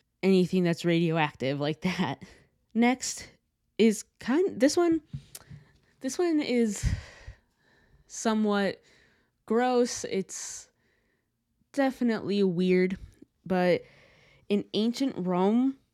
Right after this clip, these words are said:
wealthy women would use the sweat scraped off of gladiators. This was used as a face cream because it was believed to improve, improve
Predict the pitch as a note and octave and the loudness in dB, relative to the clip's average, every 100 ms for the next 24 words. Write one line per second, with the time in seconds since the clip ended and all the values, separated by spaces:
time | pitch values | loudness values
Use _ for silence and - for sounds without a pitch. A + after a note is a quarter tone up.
0 | _ _ _ _ _ _ F#3+ F#3+ G#3+ C4+ | _ _ _ _ _ _ -2 2 2 0
1 | C4 G#3 F#3+ A3 A#3 A#3+ - _ _ _ | -2 0 2 2 2 0 -4 _ _ _
2 | _ F#3 F#3+ F#3+ F#3 F#3 - _ _ - | _ -2 2 4 2 0 -4 _ _ -10
3 | F3+ G3 G3 F#3+ F#3 F3+ - - _ _ | -4 0 2 2 0 -2 -8 -18 _ _
4 | _ _ _ _ F3 G3 F3+ - - G#3 | _ _ _ _ -6 -2 -2 -4 -4 2
5 | A3 A3 - _ - - G3 G3+ - F3+ | 2 2 -4 _ -18 -2 0 0 -2 -6
6 | F3+ F3+ E3 - D#3+ D#3+ F3+ E3+ E3 D3+ | -4 -6 -6 -6 -4 0 0 0 -2 -4
7 | D3 E2 D#2 - - - _ _ _ _ | -4 -6 -6 -10 -14 -20 _ _ _ _
8 | _ _ F#3+ G#3+ B3+ D4+ C4+ A3 A3 A3 | _ _ 0 0 2 0 0 2 2 2
9 | - F#3+ F#3 F3+ - F#3 F#3+ - - A3+ | 0 -2 0 -2 -2 -2 0 -2 0 2
10 | G#3+ F#3+ E3+ F3+ D3 F#3 E3 E3+ F3+ F3+ | 2 0 -2 -2 0 0 -2 -2 -2 -4
11 | - E3+ - F#3+ F3+ E3 _ _ _ - | -6 -6 -4 -2 -2 -4 _ _ _ -20
12 | _ F#3 - G3 F#3 F#3 E3+ | _ -4 0 4 4 4 0